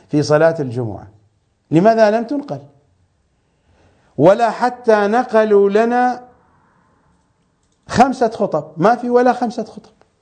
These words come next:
ما عندنا من خطب النبي. خطب النبي في غزواته أين هي؟ الكلام طويل،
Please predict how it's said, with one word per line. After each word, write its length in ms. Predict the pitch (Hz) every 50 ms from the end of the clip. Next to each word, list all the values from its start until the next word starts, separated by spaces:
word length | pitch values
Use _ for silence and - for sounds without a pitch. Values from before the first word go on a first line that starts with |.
| _ _ _ _ _ _ _ _ _ _ _ _ _ _ _ _ _ _ _ _ _ _ _ _ _ _ _ _ _ -
ما 100 | 160 208
عندنا 440 | 233 285 277 262 262 254 240 233 226
من 180 | 214 208 196 -
خطب 320 | - 208 - 202 190 175
النبي. 380 | 175 170 160 156 147 139 117 - - _ _ _ _ _ _ _ _ _ _ _ _ _ _ _ _ _ _ _ _ _ _ _ _ _ _ _ _ _ _ _ _ _ _ _ _ _ _ _ _ _ _
خطب 520 | - - - 196 247 240 247 240 226 226
النبي 680 | 226 220 214 208 202 196 196 240 254 254 240 214 - - _ _ _ _ _ _ _ _ _ _ _ _ _ _ _ _
في 160 | _ - 180 180
غزواته 720 | 170 190 180 202 208 220 226 220 220 180 160 160 160 156
أين 180 | 170 185 175 147
هي؟ 260 | 120 113 101 101 110 - _ _ _ _ _ _ _ _ _ _ _ _ _ _ -
الكلام 840 | 240 311 359 349 359 359 311 - - 214 202 185 170 147 131 139 160
طويل، 560 | 160 - 113 98 85 78 76 67 76 - -